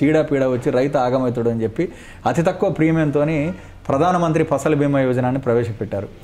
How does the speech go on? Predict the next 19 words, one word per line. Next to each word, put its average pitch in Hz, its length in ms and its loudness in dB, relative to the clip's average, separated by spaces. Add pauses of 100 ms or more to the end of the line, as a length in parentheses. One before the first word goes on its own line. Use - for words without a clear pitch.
(280)
పెడితే 170 500 2 (240)
ఈ 170 140 4
రాష్ట్రంలో 175 560 2
దాన్ని 151 420 0 (400)
సమర్థవంతంగా 147 720 2
అమలు 139 200 2
కాకుండా, 135 420 2
తగిన 127 340 0
ప్రచారం 143 520 0
కలిగించకుండా, 123 640 0
వ్యవసాయ 135 400 2
శాఖ 139 240 0
మొద్దు 127 340 2
నిద్రపోవటం 139 540 2
కారణంగా 123 600 0 (460)
ప్రధానమంత్రి 165 600 2
ఫసల్ 160 340 2
బీమా 156 280 4
యోజనను 131 520 2